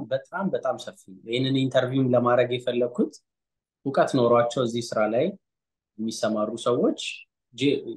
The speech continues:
በቀና ልብ ተነሳስተው ሰዎችን መርዳት ከቻሉ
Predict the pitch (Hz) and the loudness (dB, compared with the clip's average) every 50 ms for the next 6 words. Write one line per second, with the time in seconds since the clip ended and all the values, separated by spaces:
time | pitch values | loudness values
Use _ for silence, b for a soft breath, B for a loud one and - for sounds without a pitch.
0 | - - - 120 117 113 - - 143 139 135 127 123 120 113 110 - - 117 110 | -12 -10 -2 0 0 0 2 2 2 2 4 2 2 0 -2 -6 -8 -8 -8 -8
1 | 107 - - 110 110 - - - 233 - - 123 117 117 117 117 - - 120 117 | -8 -8 -8 -8 -8 -4 -2 -2 -2 2 2 2 4 4 2 0 0 0 2 4
2 | 117 120 120 117 123 117 - - - 117 - - 131 131 | 4 4 4 4 2 2 2 -4 -8 -10 -2 0 0 2